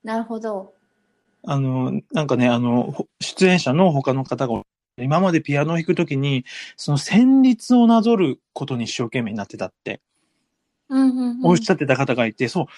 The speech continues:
Speaker 2: 旋律をなぞろうと思うと、その場に出てきたものって楽しめないじゃないですか。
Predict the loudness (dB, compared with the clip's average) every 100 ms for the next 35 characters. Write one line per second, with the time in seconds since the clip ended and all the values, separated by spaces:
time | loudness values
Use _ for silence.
0 | -12 0 4 4 2 2 4 4 4 2
1 | 0 0 -2 -4 -4 -6 -10 -8 -6 -2
2 | -2 -2 -4 -4 -6 -4 -6 -4 -4 -6
3 | -8 -16 -16 _ _ _ _ -6 -4 -2
4 | -2 0 -2 -4 -8 -10 -12 -12 -10 -10